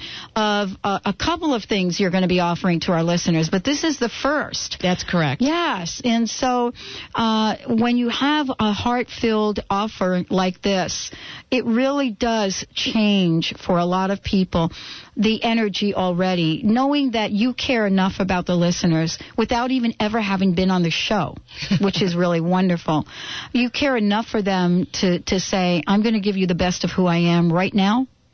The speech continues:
Speaker 1: I'm gonna give you the best of who I am right now, and, uh, I'm gonna work with you for two months,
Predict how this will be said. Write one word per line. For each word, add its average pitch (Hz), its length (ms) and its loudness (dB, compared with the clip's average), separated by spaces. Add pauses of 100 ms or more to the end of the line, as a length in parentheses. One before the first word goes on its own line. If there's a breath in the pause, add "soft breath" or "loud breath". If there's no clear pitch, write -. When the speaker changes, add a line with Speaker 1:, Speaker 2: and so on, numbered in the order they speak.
(340 loud breath)
Speaker 1:
I'm 190 120 2
gonna 185 100 2
give 175 160 0
you 175 80 4
the 160 80 0
best 190 340 -2
of 208 80 -4
who 196 140 0
I 175 100 2
am 175 240 2
right 180 200 2
now, 208 320 2 (400 loud breath)
and, 180 420 4
uh, - 80 -6
I'm 175 540 2
gonna 160 160 4
work 175 260 0
with 226 180 -2
you 226 120 0
for - 120 -2
two 185 200 0
months, 226 360 0